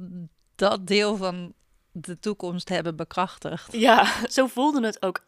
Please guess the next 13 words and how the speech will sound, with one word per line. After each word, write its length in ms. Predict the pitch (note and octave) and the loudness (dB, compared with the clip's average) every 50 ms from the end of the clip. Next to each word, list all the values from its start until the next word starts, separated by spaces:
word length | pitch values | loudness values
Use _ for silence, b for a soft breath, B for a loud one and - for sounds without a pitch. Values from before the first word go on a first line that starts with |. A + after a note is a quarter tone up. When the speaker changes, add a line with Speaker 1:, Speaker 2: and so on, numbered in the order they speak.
| _ _ | _ _
Speaker 2:
echt. 360 | - F3+ D3+ A2 - - - | 2 2 2 2 -2 -6 -12
Zo 160 | - - - | -14 -16 -12
voelde 320 | E3 E3 E3+ E3+ E3+ D#3+ D#3 | -10 -8 -8 -6 -6 -8 -12
het 140 | - - | -14 -14
ook 120 | - - - | -14 -12 -10
echt. 220 | - - - - - | -10 -10 -10 -10 -8
Speaker 1:
Dus 180 | - G#3+ A3 G3 | -6 -4 -2 -2
jullie 220 | A#3+ A#3+ C#4 C4+ | 0 0 0 2
hebben 260 | B3+ B3 B3+ A#3+ A3+ | 0 0 2 2 2
mede 260 | A3+ B3+ B3+ D4 C#4 | 4 4 4 2 2
Naomi 480 | B3+ A#3+ A#3 - B3 C#4 D4+ C4+ B3+ C4+ | 0 -2 0 0 0 -2 0 0 -2 -2
zwanger 380 | A3 G#3 A3+ C4 D4 F4 D#4 - | -2 -2 -2 -2 -2 -2 -4 -4
gemaakt. 840 | - A#3 G#3 D4 - - B3+ D4+ A#4 A#4 G#4+ A#4 G4 - G4 F#4 | -2 0 2 4 6 6 6 6 6 4 4 4 4 4 4 2